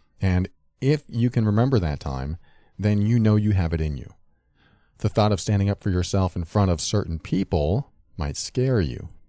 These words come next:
might bring in the fear. That's where I was. I was afraid, even though I could stand up in front of the stranger at the airport that, you know, got too close to me and really made me uncomfortable. Even though I could stand up,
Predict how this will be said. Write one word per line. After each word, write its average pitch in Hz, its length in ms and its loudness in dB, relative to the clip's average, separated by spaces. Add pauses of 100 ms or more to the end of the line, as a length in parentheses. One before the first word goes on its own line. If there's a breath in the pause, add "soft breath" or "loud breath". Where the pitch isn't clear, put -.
might 87 260 -2
bring 92 220 2
in 85 120 0
the 71 60 -4
fear. - 640 -4 (840)
That's 80 220 -6
where 90 120 2
I 92 100 4
was. 78 300 0
I 76 100 -2
was 73 300 -4
afraid, 98 640 0
even 123 220 2
though 127 120 4
I 117 80 6
could 104 140 0
stand 123 340 0
up 117 140 2
in 101 120 0
front 107 260 0
of 101 200 2
the 87 100 0
stranger 101 580 2
at 87 120 2
the 85 120 0
airport 80 580 0
that, 73 260 -4 (320)
you 82 80 -8
know, 73 140 -4
got 95 240 -2
too 113 180 0
close 95 320 0
to - 120 -8
me 76 180 -4
and 73 360 -8 (180)
really 95 280 2
made 92 220 2
me 87 80 -2
uncomfortable. 82 580 -4
Even 143 160 -2
though 143 120 2
I 131 40 4
could 120 160 -2
stand 127 340 0
up, 120 160 0